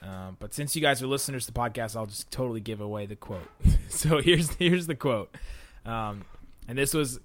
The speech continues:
you know, to E S P N. He said, "One of my goals is to really not miss any games.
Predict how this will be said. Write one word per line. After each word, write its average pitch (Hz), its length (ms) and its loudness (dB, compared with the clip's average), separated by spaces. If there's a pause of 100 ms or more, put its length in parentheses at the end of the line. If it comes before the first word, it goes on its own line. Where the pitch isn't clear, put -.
(100)
you 127 100 -8
know, 104 280 -6
to 135 120 -4
E 123 140 0
S 117 140 -2
P 120 140 -4
N. 107 140 -4
He 101 80 -6
said, 107 300 -6 (320)
"One 160 180 4
of 220 60 4
my 190 160 2
goals 120 560 0
is 123 160 -6
to 127 120 -4
really 143 220 0
not 131 220 0
miss 131 180 -4
any 127 160 -4
games. 101 560 -8